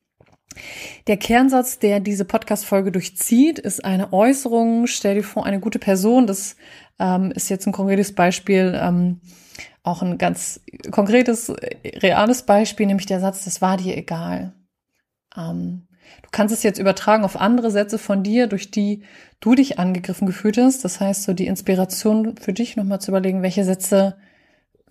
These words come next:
wann habe ich mich angegriffen gefühlt oder auch vielleicht nochmal zu überlegen, bei der Person durch den Satz ja und bei der Person durch den Satz nein. Ähm, anknüpfend an diesen Satz, um das wirklich konkret zu machen, „Das war dir egal“,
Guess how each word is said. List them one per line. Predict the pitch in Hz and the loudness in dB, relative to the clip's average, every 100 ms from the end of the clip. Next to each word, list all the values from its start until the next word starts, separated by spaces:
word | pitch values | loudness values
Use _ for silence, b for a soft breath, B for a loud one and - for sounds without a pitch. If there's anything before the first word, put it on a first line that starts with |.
| - | -12
wann | 185 180 | -4 -2
habe | 208 | 0
ich | 214 | 0
mich | 214 | 0
angegriffen | - 233 247 202 208 214 | 4 4 4 0 0 2
gefühlt | 202 - 247 254 | 0 2 2 2
oder | 190 190 | 2 0
auch | 180 | 0
vielleicht | - 190 196 196 | -2 0 2 2
nochmal | 202 196 | 0 0
zu | 196 | 2
überlegen, | 190 190 190 185 | 2 2 0 -2
bei | 180 | -2
der | 170 185 190 | 0 2 2
Person | 190 190 196 196 185 B B | 2 -2 0 0 -4 B B
durch | 190 | -2
den | - 190 185 | 2 2 2
Satz | 175 175 - | -2 -4 0
ja | 214 233 | 4 4
und | - 190 | 0 0
bei | 185 | 0
der | 180 190 | 2 0
Person | - 190 190 190 - B - | 0 0 2 0 -4 B -8
durch | 175 | -6
den | - 185 | -2 -2
Satz | 180 175 - | 0 -4 -4
nein. | 180 180 180 185 - B B B B B B | -2 0 -2 -6 -12 B B B B B B
Ähm, | 202 214 214 220 - B B _ - | 4 6 4 0 -4 B B _ 0
anknüpfend | 220 233 254 - 220 | 0 2 0 0 2
an | 202 | 4
diesen | 196 185 | 4 2
Satz, | 180 226 269 220 | 4 4 4 2
um | |
das | 196 180 | 0 -2
wirklich | 180 - | -8 -12
konkret | - 190 180 - 240 262 | -4 -4 -2 2 2 2
zu | 226 | 0
machen, | 220 208 | 0 0
„Das | 196 - | -4 0
war | 190 | 2
dir | 220 196 | 4 2
egal“, | 175 175 180 185 220 262 | 0 -2 -2 0 2 2